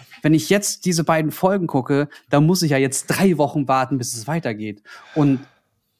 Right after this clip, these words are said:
jetzt zu warten, bis die erste Folge kommt, das ist die eine Sache, weil da muss man nur eine Woche warten, bis die Geschichte weitergeht. Aber jetzt die ganze Zeit warten, bis das, was ich gesehen hab, weitergeht. Und ich darf dazu nichts sagen, das ist ja noch schlimmer. Z-, zum Wohl.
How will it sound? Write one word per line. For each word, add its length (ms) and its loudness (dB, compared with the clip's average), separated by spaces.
jetzt 300 0
zu 120 -2
warten, 320 2
bis 140 -4
die 100 -6
erste 300 0
Folge 260 -2
kommt, 280 -12
das 140 -8
ist 140 -4
die 80 -4
eine 240 -2
Sache, 340 -8
weil 120 -8
da 100 -4
muss 180 -4
man 140 0
nur 80 0
eine 140 -2
Woche 240 0
warten, 280 0
bis 120 -8
die 100 -10
Geschichte 360 -6
weitergeht. 520 -10
Aber 160 -4
jetzt 260 -4
die 60 -4
ganze 300 -2
Zeit 260 0
warten, 320 2
bis 320 -8
das, 240 -6
was 140 -2
ich 140 -14
gesehen 360 -4
hab, 160 -4
weitergeht. 580 -6
Und 120 2
ich 80 0
darf 160 2
dazu 220 -4
nichts 180 -2
sagen, 340 2
das 120 -8
ist 80 -6
ja 80 -2
noch 140 0
schlimmer. 440 -6
Z-, 220 -12
zum 200 -2
Wohl. 280 -6